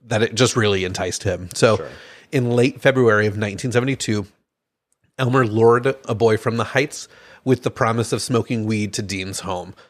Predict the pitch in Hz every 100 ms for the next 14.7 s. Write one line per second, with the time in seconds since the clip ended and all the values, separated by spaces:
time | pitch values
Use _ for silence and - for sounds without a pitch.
0 | _ - 120 - 147 151 139 127 123 113
1 | 107 - 110 104 113 120 123 107 104 104
2 | 98 104 - 104 107 127 - - - 117
3 | - 143 143 120 113 107 110 117 107 104
4 | 95 120 156 - 110 120 101 104 - 110
5 | - - 131 127 131 123 110 123 113 -
6 | 98 92 - - - 117 - 117 117 -
7 | 147 - 120 110 110 - 104 104 98 98
8 | 90 - 101 _ _ - - - 117 107
9 | - 113 117 110 113 104 120 113 131 120
10 | 113 156 113 101 82 80 78 76 73 123
11 | 101 143 117 120 135 131 120 113 113 110
12 | 104 104 110 113 - - 117 117 - _
13 | 117 117 123 113 107 - 107 101 - 101
14 | 101 98 95 92 - 107